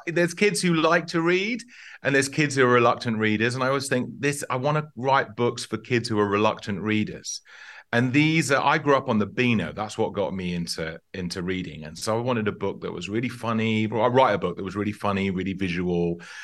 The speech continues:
uh, you know, really silly humour, a bit surreal, and maybe a little bit scary at times, and just something that would really entertain children. So, yeah, the World's Worst series has been really good for that. This, it's sort of halfway between, um,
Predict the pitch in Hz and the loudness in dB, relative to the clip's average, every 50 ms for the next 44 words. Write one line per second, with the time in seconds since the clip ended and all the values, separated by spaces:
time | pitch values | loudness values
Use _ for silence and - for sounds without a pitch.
0 | - - - - - - - - - 85 85 80 82 80 82 85 87 92 92 82 | -18 -18 -20 -20 -20 -20 -10 -6 -4 0 2 2 2 2 2 2 2 2 2 2
1 | 82 85 87 101 98 98 95 - - - 110 101 98 98 92 92 - 107 98 92 | 0 0 0 0 0 0 0 0 0 2 4 4 4 4 2 0 0 0 0 0
2 | 85 - 90 87 87 87 87 87 87 87 - - - - - 104 92 90 92 90 | 0 0 0 2 2 2 2 2 2 0 0 -2 0 -2 -2 -2 0 0 0 0
3 | 85 85 85 82 82 85 87 - - 92 90 90 90 90 87 90 85 87 90 87 | 0 0 0 0 -2 -2 -4 -4 -4 -4 -2 0 0 0 -2 -2 -2 -2 -2 -2
4 | 85 - - - - - 87 87 85 82 85 85 82 - - - 82 80 80 78 | -2 -4 -4 -4 -2 0 2 2 2 2 0 -2 -4 -6 -6 -6 -6 -6 -4 -4
5 | 76 - 110 107 160 165 - - 160 147 123 117 107 104 98 98 92 92 104 104 | -4 -2 0 0 2 2 2 2 2 2 2 2 0 0 -2 -4 -2 0 2 2
6 | 104 101 101 104 98 92 90 90 - - 95 90 90 87 85 - - 92 85 80 | 2 0 0 0 0 -2 -2 -4 -4 -2 -2 0 0 0 -2 -2 -2 -2 -2 -2
7 | - 82 80 78 - - 104 98 98 98 95 95 - - - - - - - 113 | -4 -6 -10 -8 -4 0 2 4 4 4 2 -2 -8 -18 -18 -18 -12 -4 0 2
8 | 113 110 113 139 151 151 147 - 113 117 110 - - 110 101 92 92 92 90 98 | 4 4 6 6 6 6 6 6 6 4 4 4 4 4 4 4 2 0 -2 -2
9 | 98 95 98 95 95 90 98 90 - - 85 80 73 78 87 - - - 98 98 | 0 0 0 -2 -2 0 -2 -2 -2 -2 -4 -2 -2 -2 -2 -2 -4 -4 -4 -2
10 | - - 107 123 - 185 160 135 101 117 127 120 110 - - 110 107 104 104 90 | 0 0 0 2 4 4 4 4 4 6 6 6 4 4 4 4 6 6 4 4
11 | 95 87 - - 98 92 90 87 85 90 82 78 - - | 0 -2 -4 -2 -2 0 2 2 2 0 0 -4 -6 -10